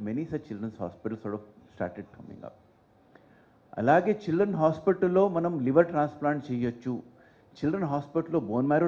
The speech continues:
ట్రాన్స్‌ప్లాంట్ చేయొచ్చు, చిల్డ్రన్ హాస్పిటల్లో న్యూరోసర్జికల్ వర్క్ చేయొచ్చు అనేది Rainbow was the first hospital in the country to do it. ఇప్పుడు రెయిన్బో హాస్పిటల్ బంజారా హిల్స్‌లో దాన్ని quaternary కేర్ అంటామండి. So this is the only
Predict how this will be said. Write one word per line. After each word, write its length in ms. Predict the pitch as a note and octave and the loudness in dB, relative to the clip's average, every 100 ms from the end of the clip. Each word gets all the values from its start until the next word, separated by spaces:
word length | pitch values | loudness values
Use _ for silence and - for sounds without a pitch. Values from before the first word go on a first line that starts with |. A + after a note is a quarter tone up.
| E3 | 0
ట్రాన్స్‌ప్లాంట్ 460 | B2+ B2+ B2 A#2+ - | -4 -2 -4 -4 -6
చేయొచ్చు, 380 | A2 G#2 - G2+ - _ _ _ _ _ - | -8 -8 -10 -10 -12 _ _ _ _ _ -6
చిల్డ్రన్ 300 | B2 C#3 E3 C3+ | -4 -2 -2 -2
హాస్పిటల్లో 600 | C3 - D3 D3 C#3+ D3 C3 | -2 -2 -4 -2 0 2 2
న్యూరోసర్జికల్ 640 | B2+ D3+ E3 D3 C#3 C#3 G#2 | 4 4 4 0 0 -4 -4
వర్క్ 140 | G#2 - | -6 -8
చేయొచ్చు 360 | G#2+ F#2+ - F#2 E2 _ _ _ _ _ A2+ | -8 -8 -8 -14 -14 _ _ _ _ _ -2
అనేది 340 | B2+ D3 D#3 G#3 - - _ - G2+ | 0 2 0 -2 -8 -20 _ -20 2
Rainbow 280 | B2+ F3 F#3+ E3+ | 4 6 6 6
was 120 | E3 E3+ | 2 -2
the 60 | - | 2
first 200 | G3 A3+ - | 2 2 -2
hospital 320 | C3 - D3 D#3 | -6 -4 -6 -4
in 60 | C#3+ | -4
the 60 | B2+ | -6
country 260 | G#2+ A2 B2+ B2 | -6 -6 -6 -6
to 60 | E2+ | -6
do 60 | F2 D2+ | -8 -8
it. 100 | - _ _ - | -14 _ _ -10
ఇప్పుడు 180 | G2+ A2+ | -4 0
రెయిన్బో 220 | A#2 D3+ C#3 | 2 2 0
హాస్పిటల్ 320 | A#2+ A#2+ C#3 A#2 | -2 -2 0 0
బంజారా 340 | A2+ B2+ B2+ B2+ | 2 0 0 -2
హిల్స్‌లో 340 | A#2 B2 F#3 D#4 - - _ B2+ | -4 0 0 -2 -14 -20 _ -6
దాన్ని 200 | C#3 C3+ | -4 0
quaternary 420 | A2 C3 F#3 F#3+ C#3 | 0 2 0 0 -2
కేర్ 140 | B2+ G#2+ | -2 -2
అంటామండి. 480 | G2+ F#2 F2+ G2 F3 - - _ _ - | -4 -6 -6 -8 -10 -12 -20 _ _ -4
So 60 | D3 D3 | 0 0
this 140 | E3+ G#3+ | 0 -2
is 80 | - - - B2+ | -4 -14 -20 0
the 60 | C#3+ - - A2+ | 0 0 -6 -2
only 180 | E3+ | 0